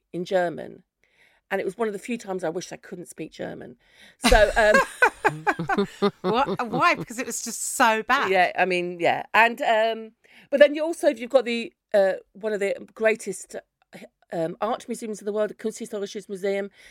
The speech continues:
Speaker 1: If you like Bruegel, there's a lot of Bruegel there. Opposite, you've got the Natural History Museum, and at the back, you've got momok, you've got, um, all the stuff. We were there, Jen, Klimt and Schiele.
Speaker 2: Yeah, that was great.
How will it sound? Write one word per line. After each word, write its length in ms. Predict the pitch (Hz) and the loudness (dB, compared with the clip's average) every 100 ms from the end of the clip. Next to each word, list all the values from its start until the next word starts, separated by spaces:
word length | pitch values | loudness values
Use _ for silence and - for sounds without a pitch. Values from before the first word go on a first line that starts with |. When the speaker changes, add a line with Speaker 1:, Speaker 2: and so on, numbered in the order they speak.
| _ | _
Speaker 1:
If 100 | - | -6
you 60 | 226 | 0
like 200 | 208 185 | 0 0
Bruegel, 420 | 190 233 233 220 | -2 -2 0 0
there's 160 | 190 180 | 0 0
a 40 | |
lot 120 | 180 | -2
of 60 | 170 | 0
Bruegel 360 | 196 226 214 202 | -2 -2 0 0
there. 320 | 202 202 196 - _ _ _ | 2 2 0 -4 _ _ _
Opposite, 320 | 233 233 - | -2 0 -2
you've 180 | 196 185 | -2 -2
got 220 | 202 180 | -2 -2
the 260 | 185 185 180 | 0 0 0
Natural 280 | 175 160 170 | -2 -8 -8
History 260 | 214 233 220 | -8 -8 -8
Museum, 360 | 208 208 196 | -4 -2 -2
and 80 | 180 | -2
at 100 | 180 | -6
the 40 | |
back, 360 | 185 202 190 _ | -4 -2 -2 _
you've 180 | 196 - | -20 -12
got 280 | 190 170 - | -8 -8 -8
momok, 320 | 190 196 190 - - | -10 -8 -10 -12 -18
you've 160 | 190 | -12
got, 220 | 370 - - | -8 -8 -6
um, 460 | 180 165 156 156 - _ - _ _ _ | -6 -6 -10 -16 -20 _ -20 _ _ _
all 160 | 220 202 | 2 4
the 140 | 185 | 2
stuff. 400 | 175 - 190 - - | -2 0 0 0 -6
We 160 | 220 240 | -2 2
were 80 | 160 | 4
there, 280 | 151 147 | 4 2
Jen, 360 | 147 - 156 160 - | 0 0 0 0 -8
Klimt 420 | - 208 185 - - | -2 2 2 0 -14
and 80 | |
Schiele. 560 | 180 - 175 160 147 151 | -14 -4 0 2 2 2
Speaker 2:
Yeah, 260 | 185 208 190 156 | 0 0 0 0
that 120 | 202 | -2
was 120 | 165 | -4
great. 540 | - 147 185 151 - | -10 -6 -4 -6 -12